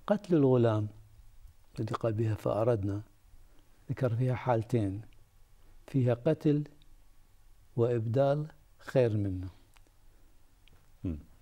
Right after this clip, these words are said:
Speaker 1: "فأراد ربك أن يبلغ-"
Speaker 2: يبدلهما
Speaker 1: أي،
Speaker 2: خيراً
Speaker 1: خيراً
Speaker 2: منه
Speaker 1: منه
Speaker 2: زكاة.
Speaker 1: زكاة.
Speaker 2: وأقرب رحمة.
Speaker 1: إذن صار قتل وإبدال.
Speaker 2: وإبدال.
Speaker 1: إذن صار في اشتراك.
Speaker 2: أيوة.
Speaker 1: حالتين.
Speaker 2: مم.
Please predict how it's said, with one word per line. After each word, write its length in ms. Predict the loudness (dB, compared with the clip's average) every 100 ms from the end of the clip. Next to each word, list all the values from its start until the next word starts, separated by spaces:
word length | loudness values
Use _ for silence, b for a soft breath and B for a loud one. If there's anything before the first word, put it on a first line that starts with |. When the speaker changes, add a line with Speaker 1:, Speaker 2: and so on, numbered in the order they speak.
| -20 -20 -20 -18 -6
Speaker 1:
"فأراد 520 | -2 0 0 0 0
ربك 500 | -2 -2 -4 -6 -6
أن 120 | -6 -6 -6
يبلغ-" 280 | -2 -2
Speaker 2:
يبدلهما 680 | 0 -2 -2 0 0 0 0
Speaker 1:
أي، 120 | 0
Speaker 2:
خيراً 140 | 0 2
Speaker 1:
خيراً 240 | 4 4
Speaker 2:
منه 120 | 2
Speaker 1:
منه 120 | 0 -2
Speaker 2:
زكاة. 340 | -4 -4 -6
Speaker 1:
زكاة. 160 | -6 -10 -10 -20 -12
Speaker 2:
وأقرب 380 | -8 -4 -4 -2
رحمة. 320 | -4 -6 -10 -4
Speaker 1:
إذن 180 | -2
صار 260 | -2 -2 -2 -2
قتل 380 | -2 0 -2 -4 -10 -20 -20 -20 -20 -6
وإبدال. 460 | -2 0 0 -2 -2
Speaker 2:
وإبدال. 500 | -4 -6 -4 -4 -4
Speaker 1:
إذن 180 | -2 -2
صار 180 | -2 -4
في 160 | -2
اشتراك. 600 | -6 -2 -2 -2 -4 -10 -20 -20 -20 -20 -20 -12
Speaker 2:
أيوة. 400 | -8 -6 -6 -8 -10 -20 -20 -14
Speaker 1:
حالتين. 520 | -8 -6 -6 -6 -6 -4
Speaker 2:
مم. 420 | -4 -4 -6